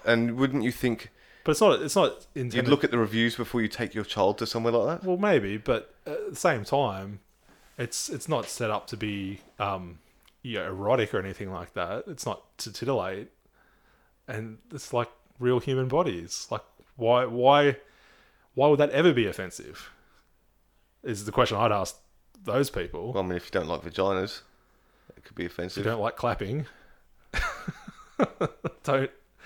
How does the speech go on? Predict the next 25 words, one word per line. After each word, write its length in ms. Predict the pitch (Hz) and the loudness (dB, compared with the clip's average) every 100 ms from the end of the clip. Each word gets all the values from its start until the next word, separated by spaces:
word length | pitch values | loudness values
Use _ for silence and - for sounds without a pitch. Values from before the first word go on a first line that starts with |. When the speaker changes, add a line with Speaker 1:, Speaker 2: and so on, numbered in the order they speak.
| - - - | -16 -16 -6
Speaker 2:
don't 180 | 151 139 | -2 -2
partake. 600 | - 127 - 123 107 - - | 0 0 2 0 0 -6 -6
I, 60 | |
I 220 | 123 117 107 - - | -2 -2 -4 -8 -6
Speaker 1:
Oh, 280 | 113 151 151 | 2 8 8
well, 80 | |
Speaker 2:
don't 20 | 165 156 131 | 6 2 0
know. 140 | 139 | 0
Speaker 1:
the, 180 | 143 135 | 4 4
the, 200 | 104 113 | 2 4
well, 120 | 131 | 6
that's 160 | 147 120 | 6 6
a 60 | |
very 320 | 104 - 120 110 | 2 6 6 6
good 140 | 107 | 8
argument 440 | 101 98 92 87 - _ _ _ _ _ _ | 6 6 0 -2 -6 _ _ _ _ _ _
about 300 | - 98 101 | -6 4 4
the 60 | - | 2
clapping, 400 | - 92 - 90 | -8 -8 -6 -6
if 120 | 90 | -6
you 80 | 104 | 0
wanna 140 | 101 | 0
bring 220 | 95 104 104 | 2 0 2
that 100 | 117 | 2
up. 180 | 143 | 2